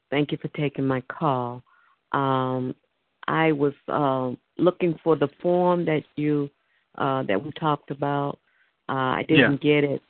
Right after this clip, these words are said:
Speaker 1: I guess you had the wrong, uh, email, or you wrote
Speaker 2: I
Speaker 1: down the
Speaker 2: see.
Speaker 1: wrong email.
Speaker 2: Yeah, I see the email that you sent. I'm gonna reply
Speaker 1: Okay.
Speaker 2: with it.
Speaker 1: Yes, yes. Okay. Um, so if you get a chance, just could you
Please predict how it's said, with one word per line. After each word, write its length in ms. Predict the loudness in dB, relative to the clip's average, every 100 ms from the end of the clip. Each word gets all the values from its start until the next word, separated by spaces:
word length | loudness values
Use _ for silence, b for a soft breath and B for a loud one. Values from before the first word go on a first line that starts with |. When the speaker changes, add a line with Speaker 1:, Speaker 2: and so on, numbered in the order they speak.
| _
Speaker 1:
I 80 | -8
guess 260 | -2 -2 -2 -8 _
you 140 | -6 -4
had 180 | -4 -6
the 100 | -6
wrong, 360 | -6 -8 -8 -10 _ _ _ _ _ _
uh, 400 | -6 -4 -6 -8 -10 -2
email, 640 | 0 2 2 0 -2 -6 _ _ -14
or 80 |
you 160 | -4 -4
wrote 200 | -2 -4 2
Speaker 2:
I 100 | 2
Speaker 1:
down 80 | 4
the 60 |
Speaker 2:
see. 60 | 0
Speaker 1:
wrong 160 | 0 -2 -6 -12
email. 140 | -12 -14 _ _ _ _ _ _
Speaker 2:
Yeah, 220 | 6 8 8
I 80 | 4
see 100 | -2
the 120 | 0 2
email 300 | 2 2 2
that 160 | -2
you 60 | -6 -2
sent. 200 | -2 -2 _ _ _ -6
I'm 100 | 0
gonna 220 | 2 2
reply 460 | 4 6 10 10
Speaker 1:
Okay. 100 | 8
Speaker 2:
with 140 | 4 0
it. 140 | -6 _ _ _ _ _ _ _ _ _ _ -10
Speaker 1:
Yes, 420 | 6 8 6 -2 -10
yes. 200 | -10 -10 -14 -20
Okay. 200 | -14 -14 -14 -10
Um, 480 | -8 -6 -6 -8 -14 _ _ _ _ _ _ _
so 80 | 0
if 120 | 2
you 60 | 2
get 160 | 2
a 60 | 0
chance, 400 | 0 0 0 -2 _
just 180 | -8 -8 -10
could 200 | -10
you 60 | -10